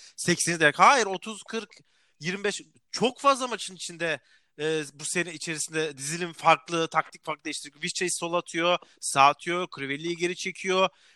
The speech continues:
Bazen Dembaba'yı kanada atıyor. E, sürekli deniyor ve ve-, verim alıyor. Ya işte ne, seviyorum ben böyle şeyleri. Gerçekten Okan Buruk çok farklı bir yerde. Bu sezon bence şampiyon olur olamaz a-, ama benim için yılın teknik adamı.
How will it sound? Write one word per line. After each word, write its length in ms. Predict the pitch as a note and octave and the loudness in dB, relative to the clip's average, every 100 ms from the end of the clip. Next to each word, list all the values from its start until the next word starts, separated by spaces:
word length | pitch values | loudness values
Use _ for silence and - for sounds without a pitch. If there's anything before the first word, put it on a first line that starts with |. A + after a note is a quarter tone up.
| _ | _
Bazen 340 | D#3+ F3+ F#3+ | 6 8 4
Dembaba'yı 400 | F3+ F#3 F3+ G3 | -2 -2 0 0
kanada 360 | F#3 G3 G3 G3 | 0 -2 -2 -4
atıyor. 260 | F#3 G#3 F#3 | -6 -4 -4
E, 40 | |
sürekli 460 | - G3+ C4+ A#3+ G#3 | -4 -4 -4 -6 -8
deniyor 340 | F#3+ F#3+ B3+ | -6 -4 -4
ve 160 | A#3+ G3+ | -4 -4
ve-, 220 | F#3 D#3 | -6 -2
verim 240 | F3+ A3+ | 0 0
alıyor. 340 | A3+ A#3+ G#3 A#3 _ _ _ - | -4 -2 -2 -2 _ _ _ 0
Ya 120 | C#3 | 2
işte 380 | D#3+ F3+ F3 E3 _ - - D#3 | 2 -2 -2 -4 _ -20 -20 -8
ne, 140 | G#3 - _ - | -8 -8 _ -4
seviyorum 480 | - G#3 D4+ D4+ | 4 8 8 8
ben 160 | G#3 F3 | 6 4
böyle 160 | D#3 D3 | 0 -4
şeyleri. 320 | - C#3+ C#3 | -4 -4 2
Gerçekten 380 | F3+ G#3+ G#3+ F#3 | 2 2 -2 -4
Okan 280 | F3+ G3 | -2 -2
Buruk 300 | G3 G#3 - _ _ - _ _ | -2 -10 -12 _ _ -20 _ _
çok 180 | - A#3+ | -4 2
farklı 300 | A3 F#3+ D#3+ | 6 4 4
bir 80 | D3+ | 2
yerde. 340 | D3 C3+ D3 D#3 _ | 2 0 -6 -10 _
Bu 180 | D3 | -16
sezon 300 | D#3 F3+ G3 | -10 -6 0
bence 440 | G3 F#3+ F#3+ G3 F#3 - | 2 2 0 -6 -6 -10
şampiyon 480 | - E3 F3 G#3 | -2 -2 -2 -8
olur 220 | G3+ F#3 F#3 | -8 -6 -4
olamaz 360 | G3 G3+ F3+ | -2 -2 -2
a-, 120 | F#3+ - | -4 -2
ama 260 | E3+ G3 E3+ | -2 0 -2
benim 200 | F#3 A#3+ | -2 -4
için 200 | - G#3 | -8 -6
yılın 200 | F#3+ G3+ | -6 -4
teknik 320 | G#3 F#3+ G3+ | -6 -4 -2
adamı. 300 | D#3 B2 | 0 -2